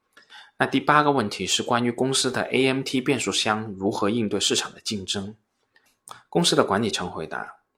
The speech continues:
公司的法士特A M T变速箱市占率长期保持第一，产品紧密结合市场的需求，同时适应重卡、轻卡，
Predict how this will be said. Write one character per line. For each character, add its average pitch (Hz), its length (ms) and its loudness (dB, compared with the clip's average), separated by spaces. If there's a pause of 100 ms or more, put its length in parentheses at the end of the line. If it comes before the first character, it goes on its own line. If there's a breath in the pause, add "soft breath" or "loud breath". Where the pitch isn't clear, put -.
(640 loud breath)
公 202 160 6
司 196 140 6
的 170 100 8
法 95 180 4
士 - 160 4
特 131 240 4
A 131 160 6
M 143 140 2
T 147 220 -2
变 147 200 4
速 107 140 0
箱 110 420 2
市 - 200 0
占 123 200 6
率 101 140 2
长 107 240 0
期 123 140 2
保 104 180 -2
持 - 160 -4
第 113 180 -2
一， 101 380 -6 (540 loud breath)
产 120 240 4
品 147 260 4
紧 98 220 0
密 135 120 2
结 98 220 0
合 107 140 0
市 - 120 2
场 92 200 -2
的 85 40 -8
需 123 220 0
求， - 400 -4 (400 loud breath)
同 123 160 2
时 151 160 4
适 151 260 6
应 131 240 2
重 151 240 4
卡、 - 360 -4 (160)
轻 190 260 4
卡， - 340 -2